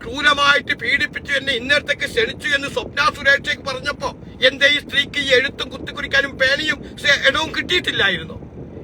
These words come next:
ഇപ്പൊ സ്വന്തം പാർട്ടിക്കകത്തുള്ള ഒരു ആരോപണമാണ്, ഒരു പരാതി പോലും ആരും ഉന്നയിച്ചിട്ടില്ല.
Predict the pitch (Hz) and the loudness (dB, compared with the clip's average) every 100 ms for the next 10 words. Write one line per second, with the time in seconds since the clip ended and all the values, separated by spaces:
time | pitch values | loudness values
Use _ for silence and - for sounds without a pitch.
0 | 202 311 - 285 208 277 320 339 311 262 | -4 -2 0 0 -2 0 2 2 4 4
1 | 285 - 302 302 285 277 294 277 294 302 | 4 -2 2 2 2 -2 -4 2 2 2
2 | - - 220 285 214 220 269 285 320 330 | -2 2 6 6 6 6 4 4 4 6
3 | 330 277 170 - - - - 220 302 339 | 4 4 0 -12 -18 -20 -4 0 2 2
4 | - 262 262 294 320 330 330 330 320 302 | 2 4 4 4 2 2 0 0 2 4
5 | 285 294 285 277 269 269 269 262 - - | 6 6 2 -4 -2 0 0 -4 -8 -12